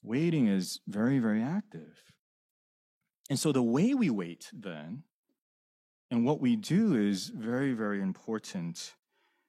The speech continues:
as we wait for God. And so let's get practical with this. Let's get practical with this. Let's,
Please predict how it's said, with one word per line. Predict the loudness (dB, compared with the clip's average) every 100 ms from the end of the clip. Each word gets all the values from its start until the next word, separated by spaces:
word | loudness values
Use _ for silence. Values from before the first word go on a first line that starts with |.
| _ _ _ -12
as | -10
we | -8
wait | -10 -10 -10 -12
for | -14 -14 -12 -12 -14 -18 -18
God. | -14 -12 -14 -16 -20 _ _ _ _ _ _ _ _ _ _ _ -8
And | -4
so | -2
let's | -2 0
get | -2
practical | 0 -2 -2 -8 -10
with | -10
this. | -16 -12 -10 -10 -14 _ _ _
Let's | -10
get | -6 -6
practical | -6 -8 -10
with | -14
this. | -12 -10
Let's, | -8 -10